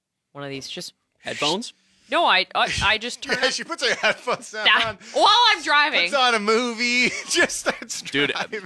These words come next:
Speaker 2: that
Speaker 1: Talk
Speaker 2: happened,
Speaker 1: to me.
Speaker 2: that happened to me with an ex-girlfriend. It was
Speaker 1: Oh.
Speaker 2: awkward. I was like, "Hey, what's going on?" No answer.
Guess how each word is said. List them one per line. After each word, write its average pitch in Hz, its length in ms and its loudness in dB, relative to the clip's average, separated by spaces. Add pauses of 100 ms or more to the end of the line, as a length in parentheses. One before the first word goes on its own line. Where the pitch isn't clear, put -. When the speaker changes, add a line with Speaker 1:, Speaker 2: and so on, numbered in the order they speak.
Speaker 2:
that 220 140 -12
Speaker 1:
Talk 123 180 2
Speaker 2:
happened, 165 440 2
Speaker 1:
to - 60 -12
me. - 60 -10
Speaker 2:
that 127 140 0
happened 147 320 0
to 160 60 -2
me 165 160 2
with 160 120 0
an 156 80 2
ex-girlfriend. 131 760 0
It 120 60 -6
was 135 180 -6
Speaker 1:
Oh. 135 40 0
Speaker 2:
awkward. 123 600 0 (360)
I - 80 -4
was 139 80 -2
like, 156 180 0
"Hey, 185 220 0
what's 147 220 -4
going 160 260 0
on?" 175 300 0 (220)
No 110 180 -2
answer. 104 540 -4